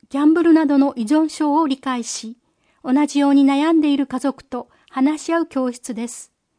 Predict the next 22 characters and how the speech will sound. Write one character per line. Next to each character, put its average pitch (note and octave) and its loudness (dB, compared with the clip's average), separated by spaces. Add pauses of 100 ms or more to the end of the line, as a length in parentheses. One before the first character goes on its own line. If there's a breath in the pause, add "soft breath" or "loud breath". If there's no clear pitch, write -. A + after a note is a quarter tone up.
(720)
初 - -8
回 E4+ 0
の D#4 4
参 D4 -2
加 A#3+ -10
は、 A3 -10 (420)
申 C#4+ 2
し - -8
込 D4 -2
み C#4 4
先 C#4 -8
へ D#4+ -4
確 - -8
認 C4+ 2
し - -12
て B3 -10
く B3 -10
だ A3+ -8
さ A3 -10
い。 A3 -14 (920)
日 C4 -4
時、 B3 -14